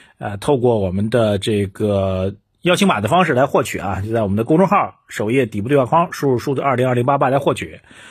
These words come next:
当然很多朋友已经进入到我们相关平台了，那么进入到我们平台呢，您可以在这个班内页的位置啊，包括我们这个投顾的观点当中，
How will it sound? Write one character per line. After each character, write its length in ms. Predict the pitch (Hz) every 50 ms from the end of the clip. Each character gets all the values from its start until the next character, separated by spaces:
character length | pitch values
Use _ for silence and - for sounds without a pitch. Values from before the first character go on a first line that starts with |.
| - - _ _
当 100 | - 127
然 80 | 135 139
很 80 | - 117
多 80 | 135
朋 140 | 135 127 139
友 100 | 135 127
已 80 | 113 98
经 140 | 107 143
进 160 | 139 - 185 160
入 60 | 147
到 120 | 135 123
我 60 | 104
们 80 | 95 98
相 100 | 98 135
关 140 | 131 170 120
平 140 | - 139 139
台 140 | 113 107
了， 180 | 131 139 - - _ _ _ _ _
那 120 | - 135 127
么 80 | 123
进 100 | 123 165
入 60 | 165
到 100 | 156 151
我 60 | 131 120
们 40 |
平 140 | 113 107 165
台 180 | 156 135 120 139
呢， 100 | 143 131
您 140 | 113 120 135
可 80 | 123 135
以 60 | 120
在 160 | 113 131 113
这 100 | 113 123
个 80 | 117 117
班 200 | 110 - 160 160
内 120 | 160 165
页 120 | 175 180 147
的 80 | 123
位 180 | 120 127 120 107
置 180 | 98 98 90 - _ -
啊， 140 | - 110 101
包 160 | 95 - 143
括 120 | 135 131 127
我 80 | 107
们 140 | 98 98 110 110
这 120 | 127 120
个 120 | 110 113
投 200 | 110 - 113 131
顾 200 | 147 156 151 143
的 120 | 120 117 107
观 240 | 107 - 160 165 165
点 160 | 147 117 92
当 160 | 101 104 110
中， 200 | 110 113 117 -